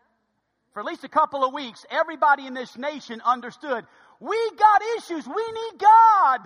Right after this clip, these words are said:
In fact, every newscaster who seemed to be anti-God the night before, all of a sudden said, "We need to pray for New York." You see, that's how we are. When we come to a,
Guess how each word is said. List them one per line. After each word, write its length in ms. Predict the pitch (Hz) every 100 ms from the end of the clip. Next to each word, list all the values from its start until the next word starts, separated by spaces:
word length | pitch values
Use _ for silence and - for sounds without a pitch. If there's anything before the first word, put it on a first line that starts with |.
| - - _ _ _ _ _ _ _
In 100 | 202
fact, 260 | - 254 285
every 220 | 269 247
newscaster 800 | 247 349 - 247 226 - 185 170 _ -
who 120 | 285
seemed 300 | - 294 277
to 60 | 240
be 200 | 240 294
anti-God 560 | 359 285 240 247 226
the 60 | 226
night 240 | 247 240
before, 460 | 208 - 320 254 214 -
all 180 | 254 262
of 80 | 233
a 40 |
sudden 280 | - 285 233
said, 280 | 240 220 - _
"We 120 | 208
need 140 | 196 170
to 80 | 170
pray 280 | - 175
for 140 | 165 175
New 100 | 185
York." 520 | 185 185 180 185 _ _ _ _ _ _ _ _ _ _ _ _ _ _ _ _
You 100 | 196
see, 240 | - 247
that's 240 | 214 226
how 160 | 220 190
we 160 | 160 160
are. 440 | 202 147 110 101 _ _ _ _ _ _ _ _ _
When 160 | 214
we 140 | 220 247
come 260 | 262 277
to 80 | 240
a, 80 | 214